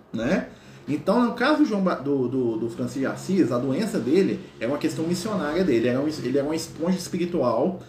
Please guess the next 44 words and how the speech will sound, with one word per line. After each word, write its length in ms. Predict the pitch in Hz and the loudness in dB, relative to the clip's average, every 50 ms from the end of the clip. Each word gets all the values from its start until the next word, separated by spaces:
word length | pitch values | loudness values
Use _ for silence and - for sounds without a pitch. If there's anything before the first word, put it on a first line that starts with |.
| - - - - | -20 -20 -16 -4
que 120 | - 180 | 2 2
absorvia 640 | 160 135 170 180 - - 202 180 147 131 127 156 180 | 2 4 2 0 2 2 2 2 2 4 2 2 2
aquela 180 | 180 190 170 | 2 0 -2
energia 420 | 175 175 170 151 123 113 123 139 135 | -2 -2 -2 -2 -2 0 -2 -2 -2
densa 380 | 117 117 117 127 131 131 135 | -2 -2 -2 -2 -4 -4 -6
daquela 360 | 123 120 120 120 113 117 113 101 | -6 -6 -6 -4 -4 -4 -2 -2
época 320 | 101 110 - - - 123 | -2 -4 -4 -4 -4 -2
lá, 360 | 104 95 98 117 - - - - | -2 -2 -4 -6 -6 -8 -10 -12
né? 200 | - 113 127 165 | -8 -6 -4 -4
Ele 120 | 160 131 | -2 0
era 100 | 127 123 123 | 0 0 0
igual 220 | 117 113 127 160 | 2 2 2 2
um 60 | 175 | 2
imã, 400 | 151 127 123 131 139 170 262 - - - - - - - - - - - | 2 0 0 0 0 0 -2 -4 -6 -12 -20 -20 -20 -20 -20 -12 -4 0
né? 360 | 120 127 135 165 - - - - - - | 2 2 2 2 0 -2 -6 -14 -14 -2
E 140 | - 135 | 6 8
ele 160 | 156 170 196 185 | 8 8 8 2
tinha 360 | - - - 185 196 240 233 | -2 -2 0 2 2 2 2
aquilo 200 | - - 196 185 | 0 -2 -4 -2
pra 140 | 190 208 190 | 0 0 0
dar 100 | 190 196 | 2 2
exemplo 360 | 214 208 - 180 165 160 - | 2 2 0 -2 -4 -4 -4
pro 240 | 180 165 - 165 165 | -6 -8 -4 -4 -4
pessoal, 460 | 160 - 254 285 240 - - - - _ _ _ _ _ _ - - - - - - - - - - - | -4 -4 -6 -8 -8 -8 -12 -14 -20 _ _ _ _ _ _ -20 -20 -20 -20 -20 -20 -20 -20 -20 -18 -14
no 120 | - 120 120 | -12 -10 -8
caso. 340 | - 120 - - - - - - - - - - - - - - - - - - - - - - - - - - - - - - - | -8 -8 -8 -8 -12 -16 -18 -20 -20 -20 -20 -20 -20 -20 -20 -20 -20 -20 -20 -20 -20 -20 -20 -20 -20 -20 -20 -20 -20 -20 -16 -6 0
Existem 280 | 110 123 123 - - 202 | 0 0 0 2 0 2
as 100 | 185 175 | 2 2
doenças 420 | 180 175 156 151 - - - - | 2 2 2 0 0 -4 -8 -12
que 100 | - - | -12 -12
são 160 | - - 175 160 | -8 -6 -2 0
doenças 300 | 160 160 160 160 160 156 | 0 0 0 -2 -6 -6
de 100 | 190 190 | -6 -6
prova, 680 | - - 151 123 127 127 120 104 90 87 - - - - - - - - - | -2 -2 0 0 2 0 0 -2 -4 -8 -10 -12 -14 -16 -20 -20 -20 -12 -10
que 60 | 147 | -6
é 20 | |
com 60 | - 156 | -2 2
a 40 | |
doença 220 | 151 156 151 151 - | 2 2 2 2 -2
de 80 | 151 | -6
prova? 320 | 143 - - 101 95 95 - | -6 -6 -6 -6 -6 -6 -8
Você 140 | - 143 139 | -8 -8 -6
tem 300 | - 143 143 139 131 113 | -4 -4 -4 -2 0 0
ela, 380 | 104 101 104 117 156 196 - | 0 0 0 0 0 -2 -4